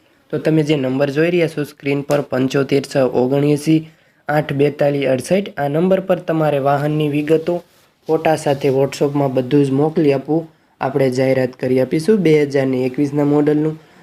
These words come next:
તમને આ મેસી બસો એકતાલીસ ટ્રેક્ટર જોવા મળશે. કંપની ફિટિંગ આખું ટ્રેક્ટર તમને જોવા મળશે. ટ્રેક્ટરમાં કોઈ ફોલ્ટ નથી, ન્યૂ કન્ડિશન,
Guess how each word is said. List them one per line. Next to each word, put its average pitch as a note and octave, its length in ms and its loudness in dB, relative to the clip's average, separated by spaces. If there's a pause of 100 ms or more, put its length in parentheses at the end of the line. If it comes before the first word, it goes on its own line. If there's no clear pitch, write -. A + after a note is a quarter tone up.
(140)
તમને C3+ 260 0
આ C#3+ 180 -2
મેસી C3 440 0
બસો C3 360 0
એકતાલીસ B2+ 580 -4
ટ્રેક્ટર C3 320 -6
જોવા C3 220 0
મળશે. C#3 440 0 (420)
કંપની F3 420 2
ફિટિંગ D#3 480 0
આખું C#3+ 360 -4
ટ્રેક્ટર C#3 340 -4
તમને C3+ 320 -2
જોવા B2+ 220 -2
મળશે. C3 380 -2
ટ્રેક્ટરમાં C#3+ 600 -2
કોઈ C#3 160 2
ફોલ્ટ C3 380 -2
નથી, C3 300 -4
ન્યૂ D3 240 4
કન્ડિશન, D#3+ 540 0